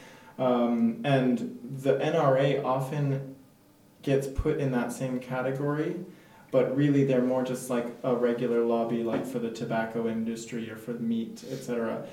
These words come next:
They just wanna sell things, um, and so it may, they need to be looked at from that perspective. That's an important change in order to make any progress. Um, but I don't think, personally, I'm not going to advocate for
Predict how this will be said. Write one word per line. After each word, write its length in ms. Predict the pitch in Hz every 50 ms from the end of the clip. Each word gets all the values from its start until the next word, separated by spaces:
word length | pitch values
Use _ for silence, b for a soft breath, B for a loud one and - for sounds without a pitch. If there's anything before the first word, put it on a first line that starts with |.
| B B B
They 100 | - 123
just 240 | - 123 120 - -
wanna 180 | 120 113 113 107
sell 600 | - - - 120 113 113 110 110 - - - - -
things, 360 | - - - - - - - - 135
um, 500 | 120 113 110 107 107 104 110 107 - -
and 160 | 120 113 113 113
so 240 | - - - -
it 160 | - - - -
may, 220 | 120 117 - - - - - - - - - - - - - -
they 100 | 135 131
need 140 | 131 127
to 80 | 127 120
be 100 | 123 120
looked 240 | 117 120 117 117 117
at 160 | 113 113 -
from 120 | 113 117
that 180 | 117 113 113 -
perspective. 640 | - 117 113 - - 117 113 - - 120 117 117 - B B B B B B -
That's 260 | 127 127 135 - -
an 80 | 143 139
important 480 | 131 123 117 123 123 117 117 113 113
change 560 | - - 123 117 117 113 113 117 113 - - B B B B B B B B B B B - -
in 180 | - 131 123 120
order 220 | 117 113 110 104
to 100 | - 113
make 220 | 117 113 110 - -
any 160 | 110 110 107
progress. 720 | - - 113 113 113 113 120 117 117 117 - - - - - B B B B B B B -
Um, 380 | 131 127 123 127 127 113 -
but 140 | - 143 139
I 120 | 139 143 139
don't 500 | - - 160 170 185 208 208 - - - - - - -
think, 540 | - 175 175 175 175 175 - - - - - - - - - - -
personally, 500 | - 160 165 160 165 165 160 156 147 139
I'm 180 | 127 123 123
not 400 | 123 123 123 120 123 - - - 139
going 200 | 139 127 120 117
to 100 | 113 117
advocate 560 | 117 120 113 123 117 - - 123 120 - -
for 580 | - - - 120 113 110 110 110 107 107 -